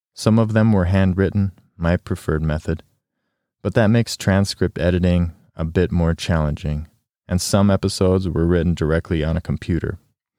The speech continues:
Needless to say, this forces me to spend much more time in front of a screen than I'd normally wish to.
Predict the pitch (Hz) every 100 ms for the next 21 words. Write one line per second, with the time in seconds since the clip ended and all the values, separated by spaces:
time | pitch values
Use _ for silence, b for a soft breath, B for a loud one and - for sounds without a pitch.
0 | b b b b - 131 131 127 - 98
1 | - 82 78 b b b b - 98 117
2 | - - 107 98 98 92 92 90 - -
3 | 87 85 92 101 110 - 107 101 - 87
4 | 87 85 - 90 87 87 - - 90 87
5 | 82 82 80 80 82 82 82 80 76 82
6 | - - 80